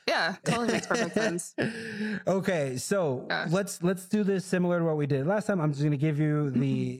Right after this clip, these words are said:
Speaker 1: Mm-hmm.
Speaker 2: the first five that we lost, et cetera, and then we can talk about what we saw. So in, for the sprint qualifying or sprint shootout, in Q one, we lost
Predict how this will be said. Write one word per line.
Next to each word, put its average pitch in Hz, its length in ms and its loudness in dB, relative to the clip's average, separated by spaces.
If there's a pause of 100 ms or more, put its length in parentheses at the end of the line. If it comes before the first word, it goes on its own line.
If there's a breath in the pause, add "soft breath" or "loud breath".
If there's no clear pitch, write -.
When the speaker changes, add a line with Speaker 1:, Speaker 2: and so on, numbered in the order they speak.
Speaker 1:
Mm-hmm. 131 140 -6
Speaker 2:
the 135 120 2
first 151 380 -2
five 139 260 2
that 131 120 -2
we 120 120 0
lost, 147 380 0
et 117 120 -8
cetera, 185 340 2
and 131 100 2
then 123 180 0
we 120 140 0
can 113 260 -2 (320 soft breath)
talk 143 180 2
about 127 240 2
what 123 180 0
we 120 120 2
saw. 127 360 -2 (340 loud breath)
So 147 260 0
in, 143 320 2 (280)
for 165 160 2
the 156 100 2
sprint 185 380 -2
qualifying 175 600 2
or 131 180 2
sprint 123 280 0
shootout, 185 520 2 (340 loud breath)
in 214 200 2
Q 185 240 2
one, 165 500 2
we 151 220 4
lost 143 500 0